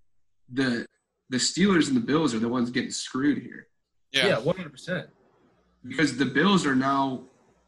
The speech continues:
Speaker 1: playing the Chiefs on short rest, and the Chiefs have full rest when they were supposed to both be playing.
Speaker 3: And it's, and they're
Speaker 1: Correct.
Speaker 3: playing the,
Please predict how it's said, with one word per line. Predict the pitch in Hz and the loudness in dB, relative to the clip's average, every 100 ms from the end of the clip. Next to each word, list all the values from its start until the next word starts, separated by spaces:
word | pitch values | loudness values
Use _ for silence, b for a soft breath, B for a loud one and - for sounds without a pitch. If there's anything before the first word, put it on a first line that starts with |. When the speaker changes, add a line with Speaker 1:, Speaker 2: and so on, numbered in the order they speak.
| _ _ _ | _ _ _
Speaker 1:
playing | - 151 156 139 127 | -4 2 4 4 2
the | |
Chiefs | - - 175 147 - - - - | 0 -2 2 2 2 -4 -8 -6
on | 123 120 120 117 113 - _ | -2 0 2 0 -2 -8 _
short | - - 147 117 | -6 0 2 2
rest, | 135 147 113 - - - | 2 2 0 -6 -10 -4
and | 123 120 113 98 | 0 2 0 -4
the | 113 | -8
Chiefs | - 151 139 | -2 -2 -2
have | 127 117 117 - | -2 -4 -6 -14
full | - 143 117 | -6 -4 -2
rest | 92 - - - | -4 -8 -14 -8
when | 120 | 0
they | 120 | 2
were | 113 | 0
supposed | 117 113 135 131 | -4 -4 -4 -2
to | 120 | -4
both | 113 131 131 123 | -2 -2 -2 0
be | 110 | 0
playing. | 117 110 107 117 - _ - | 0 -4 -4 -10 -16 _ -2
Speaker 3:
And | 180 175 | 0 2
it's, | 151 - - 180 | 0 -6 -2 2
and | 175 160 | 2 2
they're | 165 | 0
Speaker 1:
Correct. | - | 2
Speaker 3:
playing | 175 160 135 | 2 4 0
the, | 143 | -4